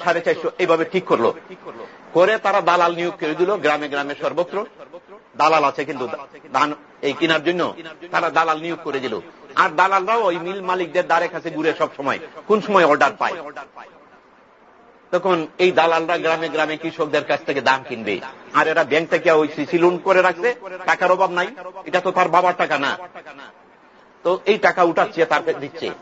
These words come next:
ধান কিনা হয়ে যাইতেছে, তার গোডাউন ভরতেছে, ধান এনে সব গোডাউন ভরে দিল। বৈশাখ মাসে ধান কাটাও শেষ, কৃষকের গা-, গোড়ের ধানও শেষ। দেখা গেল এক মাসে কৃষক সার, এই যে এত পরিশ্রম করলো, করে ধান উৎপাদন করলো,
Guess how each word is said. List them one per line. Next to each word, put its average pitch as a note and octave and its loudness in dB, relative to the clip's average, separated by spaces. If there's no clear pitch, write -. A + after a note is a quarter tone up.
ধান D3+ 0
কিনা D3 0
হয়ে C#3 -2
যাইতেছে, B2 -4
তার E3+ 2
গোডাউন D#3+ 2
ভরতেছে, D3+ -2
ধান D#3+ 6
এনে E3+ -2
সব D#3 -2
গোডাউন D#3+ 2
ভরে D3+ -2
দিল। F3 -2
বৈশাখ D#3 -4
মাসে D#3+ -4
ধান D3+ 0
কাটাও F#3 4
শেষ, A3 4
কৃষকের G3 2
গা-, D#3+ 2
গোড়ের D#3+ 2
ধানও C3+ 0
শেষ। A2+ -8
দেখা D#3+ 0
গেল A#3 4
এক G#3+ 4
মাসে G#3 0
কৃষক A3+ 2
সার, F#3+ 2
এই G3+ 0
যে G3 0
এত F#3+ 2
পরিশ্রম A3 0
করলো, F#3+ 0
করে G3 0
ধান F3+ 2
উৎপাদন G#3+ 0
করলো, G#3+ 2